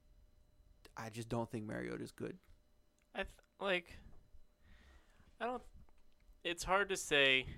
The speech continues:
Speaker 2: like, all of these players that have all this talent, like,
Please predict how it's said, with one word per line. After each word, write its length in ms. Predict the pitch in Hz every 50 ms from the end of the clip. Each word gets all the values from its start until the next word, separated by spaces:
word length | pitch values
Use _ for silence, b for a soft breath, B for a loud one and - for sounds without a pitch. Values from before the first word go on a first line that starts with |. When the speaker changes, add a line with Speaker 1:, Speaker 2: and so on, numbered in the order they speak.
| b b b b b b b -
Speaker 2:
like, 420 | - 135 123 117 110 110 - - - - - - - - - -
all 200 | - 120 123 135
of 60 | 139
these 200 | 135 135 135 127
players 500 | - - - 131 123 120 120 117 117 113
that 120 | 117 123 113
have 160 | 113 110 107
all 160 | 113 113 113
this 140 | 113 110 -
talent, 480 | - - 123 117 113 110 110 107 113 - - - - - - - - -
like, 140 | 202 -